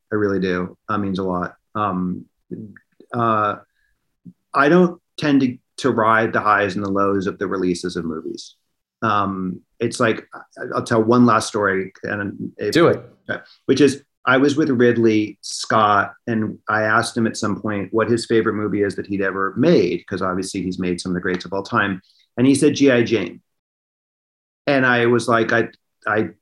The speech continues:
Speaker 1: didn't know if he was being serious. And, and he's like, "Well, it's his favorite movie because it was just a great time in his life, and he had a great time making the movie." And,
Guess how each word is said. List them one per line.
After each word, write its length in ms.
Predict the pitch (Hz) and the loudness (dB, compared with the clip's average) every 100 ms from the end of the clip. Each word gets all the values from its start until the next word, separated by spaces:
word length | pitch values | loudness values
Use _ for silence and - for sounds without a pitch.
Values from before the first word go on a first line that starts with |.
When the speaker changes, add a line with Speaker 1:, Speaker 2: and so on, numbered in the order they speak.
| _ _ - | _ _ 0
Speaker 1:
didn't 240 | 117 117 | 2 4
know 100 | 107 | 2
if 80 | 98 | 0
he 60 | |
was 100 | 104 | -2
being 160 | 92 98 | -2 -4
serious. 640 | 92 101 - - - - _ _ - | -2 -2 -2 -8 -10 -16 _ _ -6
And, 600 | 123 117 110 107 107 95 - - | -2 0 0 -2 -4 -8 -10 -8
and 320 | 110 104 98 | -6 -4 -6
he's 240 | - 104 | -6 -4
like, 160 | 104 98 | -4 -2
"Well, 140 | 104 | -2
it's 120 | 104 - | -2 -6
his 220 | 104 - _ | -14 -16 _
favorite 280 | 120 113 110 | 0 0 2
movie 340 | 135 165 123 | 2 4 4
because 600 | 113 113 117 110 107 - _ _ _ - | 2 0 0 0 0 -6 _ _ _ -2
it 120 | 123 | 2
was 120 | 113 | 2
just 160 | 110 113 | 0 -4
a 40 | |
great 240 | 113 101 92 | -2 -2 -2
time 200 | 98 95 | -4 -4
in 60 | |
his 140 | 95 143 | -6 0
life, 400 | 156 143 147 - _ _ _ - | 2 2 0 -8 _ _ _ -8
and 240 | 107 98 | -4 -2
he 60 | 92 | -2
had 100 | 95 | -2
a 40 | |
great 220 | 92 95 | -2 -4
time 200 | - 101 | -4 -4
making 220 | 98 95 101 | -4 -6 -2
the 60 | |
movie." 540 | 123 156 147 139 135 - _ _ _ _ _ | 0 2 4 2 0 -6 _ _ _ _ _
And, 720 | 135 131 127 123 117 107 104 | -2 0 2 4 4 2 -2